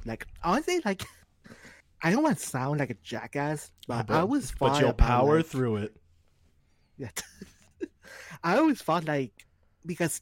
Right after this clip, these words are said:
Speaker 1: technically Pokemon is an anime.
Speaker 2: Oh, so is Yu-Gi-Oh! And Sailor Moon.
Speaker 1: Yeah, and don't, <laughs> yes. <laughs> Like, I, I also thought, like, those would be, like, the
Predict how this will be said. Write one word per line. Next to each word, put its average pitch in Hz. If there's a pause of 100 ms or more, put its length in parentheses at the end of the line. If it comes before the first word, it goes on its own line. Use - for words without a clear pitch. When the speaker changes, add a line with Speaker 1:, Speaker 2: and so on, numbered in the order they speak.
Speaker 1:
technically 220 (360)
Pokemon 190
is 143
an -
anime. 110 (140)
Speaker 2:
Oh, 147
so 139
is 113
Yu-Gi-Oh! 113 (880)
And 131
Sailor 123
Moon. 101
Speaker 1:
Yeah, 147
and 160
don't, 165 (500)
<laughs> -
yes. 180
<laughs> - (1200)
Like, 175
I, 190 (100)
I 202
also 311
thought, 254
like, 139
those 131
would 127
be, 123
like, 117
the 117